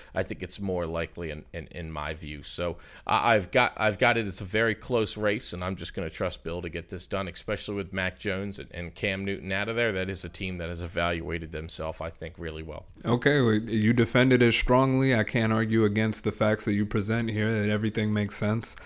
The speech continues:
Speaker 2: I think I like the Bills just because I, I'm gonna trust the best quarterback in the division to get it done, and I think
Speaker 1: Yep.
Speaker 2: that's Josh Allen. So,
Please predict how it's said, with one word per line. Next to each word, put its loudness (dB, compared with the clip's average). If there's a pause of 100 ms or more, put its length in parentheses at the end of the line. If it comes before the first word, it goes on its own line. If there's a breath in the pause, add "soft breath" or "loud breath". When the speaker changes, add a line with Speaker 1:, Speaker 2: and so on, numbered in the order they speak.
(280 loud breath)
Speaker 2:
I 0
think 6
I 10
like 8
the 2
Bills 8 (380)
just 2
because 4
I, 4
I'm 2
gonna 2
trust 0
the 2
best 2
quarterback 2
in -2
the 0
division 0
to -2
get 0
it -2
done, 0
and 0
I 0
think 2
Speaker 1:
Yep. -8
Speaker 2:
that's 0
Josh 0
Allen. -2 (380 loud breath)
So, 4